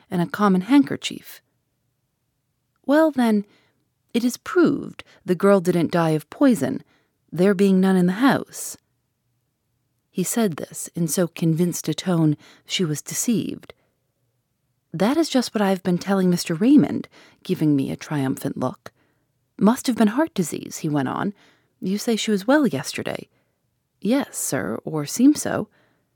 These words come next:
"Though not cheerful." "I did not say that.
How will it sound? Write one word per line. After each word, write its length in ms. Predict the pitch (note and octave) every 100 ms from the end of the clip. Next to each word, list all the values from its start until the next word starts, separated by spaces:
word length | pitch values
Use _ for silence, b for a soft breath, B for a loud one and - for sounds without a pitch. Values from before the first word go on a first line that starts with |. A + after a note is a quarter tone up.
| _ _ _
"Though 240 | F3 A#3+
not 300 | B3+ C4 -
cheerful." 580 | - - G#3+ - F#2+ - _ _ _ _ _ _ _ _
"I 140 | - F#3
did 160 | F#3
not 220 | F3 D#3+ -
say 160 | D#3
that. 420 | E3 A3 - -